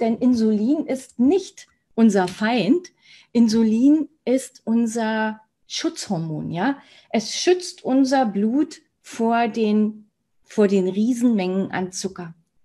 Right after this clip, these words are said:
Wir brauchen das Insulin, weil es uns, äh, im Prinzip unser Leben rettet. Denn wenn der Zucker über lange Zeit so hoch bleibt, wie wir das manchmal essen,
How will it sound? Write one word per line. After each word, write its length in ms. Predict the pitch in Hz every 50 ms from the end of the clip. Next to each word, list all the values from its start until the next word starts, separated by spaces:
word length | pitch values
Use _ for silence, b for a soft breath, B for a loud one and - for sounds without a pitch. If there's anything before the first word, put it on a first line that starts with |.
| b b b b b b
Wir 160 | b 208 196 190
brauchen 400 | 190 180 190 202 269 - 349 294
das 160 | 277 269 269
Insulin, 600 | - 254 240 220 247 240 214 220 233 233 233 208
weil 180 | 185 160 170
es 160 | 190 190 - -
uns, 240 | - 196 190 -
äh, 180 | 165 165 185 - - -
im 380 | - 208 208 220 - - 226 240
Prinzip 380 | 247 247 220 214 - 240 220 -
unser 360 | 202 202 196 196 202 190 190
Leben 320 | 180 175 170 180 180 180
rettet. 340 | 175 165 156 160 165 156 -
Denn 160 | 202 202 202
wenn 220 | 185 208 240 285 294
der 160 | 277 240 -
Zucker 400 | - - 277 - 262 247 247 240 B B B B B B B B B
über 200 | _ 254 214 220
lange 280 | 220 247 302 359 381 277
Zeit 480 | 262 - 247 240 233 240 247 254 247 -
so 500 | - 202 175 214 269 277 311 320 320 311
hoch 320 | 254 269 285 294 302 294 -
bleibt, 380 | _ 254 240 240 247 240 -
wie 200 | - 247 240 220
wir 160 | 202 247 254 240
das 200 | 240 226 220 -
manchmal 480 | 226 220 226 220 - 202 190 185 - -
essen, 540 | - 302 294 - 240 202 190 220 320 370